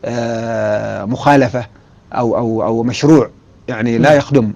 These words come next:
Speaker 1: الوطن ولا يخدم القضية الجنوبية أبدًا. ونحن نقول في مجملهم، في مجملهم فيهم خير إن شاء الله.
Speaker 2: إن شاء الله. الحركة الجنوبية كان ينادون بالندية والتفاوض،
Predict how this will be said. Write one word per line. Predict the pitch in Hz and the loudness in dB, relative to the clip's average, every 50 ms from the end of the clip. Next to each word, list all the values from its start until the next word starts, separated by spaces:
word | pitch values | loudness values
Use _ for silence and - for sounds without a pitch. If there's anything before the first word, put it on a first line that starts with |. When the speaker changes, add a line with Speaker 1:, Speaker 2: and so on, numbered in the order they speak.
| - - | -8 -10
Speaker 1:
الوطن | 113 120 113 131 143 - 131 123 | -8 -6 -4 -4 -4 -4 -4 -6
ولا | 117 113 131 147 | -4 -2 0 0
يخدم | 139 - - 143 123 123 | 0 0 0 -2 -2 -2
القضية | 117 - 127 117 131 123 | -2 -4 -4 -2 0 0
الجنوبية | 117 113 117 117 120 117 120 147 175 185 175 - - - | 0 0 -2 -2 -2 2 4 4 4 4 2 -4 -6 -6
أبدًا. | - 131 151 151 226 247 254 - - - - - - - - | -2 0 0 2 0 0 -2 -4 -10 -20 -20 -20 -18 -8 -2
ونحن | 143 147 151 156 143 - 139 | 0 0 2 0 0 0 0
نقول | 139 135 127 - - 170 147 | 0 0 0 2 4 4 4
في | - 185 214 | 4 4 4
مجملهم، | 220 190 165 127 147 160 160 147 131 127 151 160 190 - - _ _ _ _ _ _ | 4 6 4 6 6 6 6 6 6 6 4 2 2 0 -6 _ _ _ _ _ _
في | - 147 | 4 4
مجملهم | 143 139 127 120 131 135 139 135 139 165 185 190 - - - _ _ _ | 4 4 4 0 0 0 2 2 2 2 0 -2 -6 -16 -20 _ _ _
فيهم | - 143 123 110 104 | 0 2 2 2 0
خير | - - 110 101 - - | -4 -8 -10 -10 -10 -12
إن | - 117 | -14 -12
شاء | - - - | -12 -12 -12
الله. | - - - | -10 -10 -8
Speaker 2:
إن | - - | -6 -2
شاء | - 156 127 | 0 0 0
الله. | 110 - - - - - - - - | 0 -4 -16 -20 -20 -20 -8 0 2
الحركة | 165 - - 226 277 277 | 2 4 6 6 6 6
الجنوبية | 262 202 202 202 208 208 214 | 6 4 2 2 2 2 0
كان | 185 - 185 185 190 185 | 0 4 6 6 6 6
ينادون | 190 180 170 165 160 165 156 170 185 175 160 | 6 4 4 4 4 4 4 4 4 4 2
بالندية | 135 117 170 180 175 156 143 120 110 147 147 151 156 180 202 185 170 | 2 2 2 2 2 0 -2 0 4 4 6 6 6 2 0 -2 -4
والتفاوض، | 175 147 - - - 131 - 165 156 151 139 127 123 104 | -4 -4 -4 -4 -8 -4 2 4 6 6 6 4 2 -2